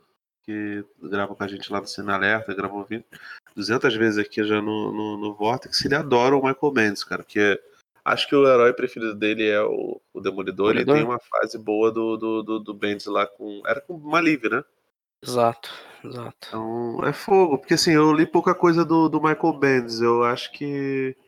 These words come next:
Speaker 1: eu não lembro, ele tinha, tinha coisa do, do universo Ultimate, né? Ele fez o, era o Homem-Aranha dele?
Speaker 2: O Aranha.
Speaker 1: Eu gostava do Homem-Aranha, pelo menos eu não cheguei a pegar a fase, por incrível que pareça, eu não cheguei a pegar a fase do, do, do Mi-, do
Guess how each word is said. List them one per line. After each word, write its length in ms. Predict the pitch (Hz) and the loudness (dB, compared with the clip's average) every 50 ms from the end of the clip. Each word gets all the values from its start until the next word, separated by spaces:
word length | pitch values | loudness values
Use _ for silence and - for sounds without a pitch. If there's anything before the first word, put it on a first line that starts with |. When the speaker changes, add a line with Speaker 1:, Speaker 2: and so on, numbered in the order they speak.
| _ _ _ _ _ _ _ _ _ | _ _ _ _ _ _ _ _ _
Speaker 1:
eu 80 | 127 135 | -8 -4
não 80 | 143 | -2
lembro, 180 | 143 143 139 - | 0 2 2 2
ele 120 | 135 156 160 | 2 2 0
tinha, 300 | - - - 165 165 156 | -2 -2 0 0 0 0
tinha 180 | - - 170 | 0 -2 -2
coisa 260 | 160 - 165 151 151 160 | -2 0 -2 -2 -2 -2
do, 260 | 147 160 160 160 156 | -2 0 0 0 0
do 100 | 147 156 | -2 -4
universo 300 | 156 156 151 165 - - | -4 -2 0 -2 -2 -2
Ultimate, 500 | 151 - - 165 165 160 143 139 - - | -6 -8 -6 -4 -2 0 0 0 -2 -2
né? 300 | 127 127 127 127 123 120 123 | 0 0 0 0 -2 -4 -6
Ele 140 | 131 120 123 | -8 -8 -8
fez 320 | - - 127 127 123 123 | -4 -2 0 0 0 0
o, 360 | 135 131 127 123 117 110 - - | -2 0 0 0 0 -2 -2 -2
era 160 | 110 113 117 | 0 0 2
o 40 | 120 120 | 2 2
Homem-Aranha 440 | 113 120 117 117 143 160 156 131 123 | 0 0 0 0 0 0 -2 -2 -2
dele? 380 | 139 170 180 160 139 127 123 - _ _ _ _ - | -2 -2 -2 -2 -4 -6 -8 -10 _ _ _ _ 0
Speaker 2:
O 60 | - 143 | 4 6
Aranha. 440 | 143 147 147 143 143 139 139 135 - _ _ _ _ _ _ _ _ _ _ _ _ _ _ _ _ _ _ _ _ _ _ _ - | 6 6 4 2 0 -2 -4 -6 -12 _ _ _ _ _ _ _ _ _ _ _ _ _ _ _ _ _ _ _ _ _ _ _ -6
Speaker 1:
Eu 80 | 185 | -2
gostava 420 | 214 226 - - 202 190 185 170 156 | -2 -2 0 0 0 2 2 2 4
do 80 | 143 | 4
Homem-Aranha, 520 | 135 127 127 117 110 110 107 101 101 101 104 - _ _ | 4 4 4 4 4 2 2 2 0 -4 -6 -10 _ _
pelo 160 | - 123 120 120 | -6 -4 -2 -2
menos 200 | 127 139 135 143 | -2 -2 0 0
eu 300 | 143 - - 120 135 143 | 0 2 4 4 4 4
não 100 | 151 156 | 2 0
cheguei 300 | - - 160 139 147 156 | 0 -2 0 2 2 0
a 40 | |
pegar 480 | 156 - 160 143 139 143 143 151 156 147 | 2 0 0 2 2 2 2 2 2 0
a 40 | 143 | 0
fase, 560 | - - - 143 135 139 143 139 139 147 147 135 - _ | -2 -2 -2 0 0 0 0 -2 -4 -6 -8 -10 -12 _
por 140 | - 135 131 | -12 -10 -10
incrível 260 | 123 - 151 165 190 | -8 -6 -4 -6 -6
que 60 | - _ | -4 _
pareça, 260 | 156 151 156 - 151 | -4 -4 -2 -4 -8
eu 40 | 151 | -8
não 80 | 156 | -8
cheguei 240 | - - 151 151 156 | -6 -6 -4 -2 -4
a 20 | 156 | -4
pegar 300 | - - 156 139 143 147 | -2 -2 -2 0 0 -2
a 40 | |
fase 300 | 143 - 147 139 139 139 | -2 -2 -4 -4 -4 -6
do, 300 | 139 143 143 143 139 135 | -6 -6 -6 -4 -6 -8
do, 300 | 135 139 143 143 139 - - _ _ _ _ _ _ _ _ _ | -8 -8 -8 -8 -8 -8 -12 _ _ _ _ _ _ _ _ _
do 80 | 135 131 | -6 -2
Mi-, 220 | 131 135 135 135 - - - | 0 0 0 0 -2 -8 -10
do 420 | - 127 135 135 135 131 131 127 | -6 -2 0 0 2 2 0 0